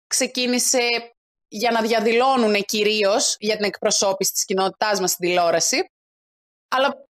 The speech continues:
πλέον, πέρα από τα Media Awards που οργανώνει, οργανώνει και δράσεις όπως είναι το Spirit Day και την δημοσίευση του Studio Responsibility Index, αλλά και πολλές ακόμα μικρότερες δράσεις.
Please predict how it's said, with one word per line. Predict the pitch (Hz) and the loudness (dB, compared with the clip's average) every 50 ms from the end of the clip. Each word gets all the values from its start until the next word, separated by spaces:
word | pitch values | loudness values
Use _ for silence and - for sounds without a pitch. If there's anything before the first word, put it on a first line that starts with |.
| _ | _
πλέον, | - 320 311 311 302 330 370 370 | -2 0 2 2 4 4 2 2
πέρα | 359 339 349 | 2 2 2
από | 370 381 339 | 2 2 2
τα | - 277 262 262 | 2 2 2 2
Media | 254 240 196 - 220 208 208 208 202 202 196 196 196 | 0 -2 -2 -2 0 0 0 2 0 2 2 2 2
Awards | 196 214 226 226 214 214 - - - | 2 2 2 2 2 0 -2 -2 0
που | - | 0
οργανώνει, | 214 196 190 196 202 196 202 196 196 196 196 196 220 320 339 330 | 2 2 2 2 2 2 2 2 2 2 2 2 2 0 0 0
οργανώνει | 285 262 240 254 254 262 285 311 320 339 370 370 | 0 2 2 2 0 0 0 2 2 2 2 2
και | 370 - 311 | 0 0 0
δράσεις | 254 277 277 294 311 311 - 330 | 0 0 2 2 2 0 0 0
όπως | 330 320 339 302 - | 0 0 0 0 0
είναι | 339 330 339 | 0 0 0
το | 339 254 240 | 0 0 0
Spirit | - - - 226 208 202 208 202 202 - 185 185 | -2 -2 -2 0 0 0 0 -2 -4 -6 -4 -2
Day | 226 233 269 311 349 381 - _ _ _ _ _ | 0 2 2 0 0 -4 -6 _ _ _ _ _
και | - 330 320 | -4 -2 0
την | - 320 294 | 2 2 2
δημοσίευση | 254 294 254 262 254 - - 285 294 302 - - 330 | 2 2 0 0 0 0 0 0 0 0 0 0 0
του | - 302 | 0 0
Studio | - - - 277 277 240 311 311 302 277 | -2 -2 -2 -2 -2 0 0 0 0 -2
Responsibility | 240 - - 240 220 - 240 214 202 240 254 269 254 - - 214 202 202 208 | -2 -2 -2 -2 -2 0 0 -2 0 0 0 0 -2 -2 -2 -2 0 0 0
Index, | 208 190 226 269 403 - - - - - - _ _ _ _ _ _ _ _ | 0 0 0 0 0 -2 -2 -2 -4 -4 -6 _ _ _ _ _ _ _ _
αλλά | - 349 370 381 381 | -2 0 0 2 2
και | 370 370 | 0 0
πολλές | - 370 359 381 392 392 | 0 0 0 2 0 0
ακόμα | 415 392 381 370 370 370 370 | 0 0 0 0 0 2 2
μικρότερες | 359 349 349 - 339 359 359 349 294 240 220 214 | 2 0 0 0 0 0 0 0 0 0 0 0
δράσεις. | 165 190 190 180 175 180 - - - 156 151 - - | 0 0 0 2 0 0 -2 -2 -4 -4 -6 -6 -6